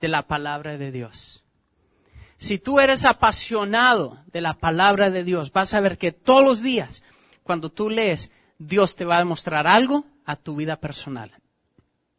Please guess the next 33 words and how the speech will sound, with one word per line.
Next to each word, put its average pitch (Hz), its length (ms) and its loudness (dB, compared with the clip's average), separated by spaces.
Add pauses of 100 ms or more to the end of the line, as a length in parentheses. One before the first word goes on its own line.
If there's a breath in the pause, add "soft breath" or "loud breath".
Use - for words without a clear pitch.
(680 soft breath)
Romanos 254 520 4
diez 254 280 4
diecisiete, 233 760 0
otro 208 300 -2
versículo 214 500 0
bien 214 200 -4
conocido, 214 720 -2 (540 soft breath)
pero 196 380 0 (120)
vamos 208 440 -2
a, 202 180 8
a 170 180 0
resaltar 180 520 0
una 185 260 0
parte 202 280 4
importante. 170 680 -4 (220)
Romanos 202 480 0
diez 233 220 -2
diecisiete 214 600 -4
dice, 170 240 -2
"Así 240 240 -2
que 262 140 6
la 240 120 8
fe 240 340 6
es 240 120 0
por 233 220 4
el 196 120 4
oír, 247 480 4 (760)
y 202 140 -2
el 202 100 2
oír 254 400 4
por 262 240 6
la", 254 200 8
¿qué? 320 340 2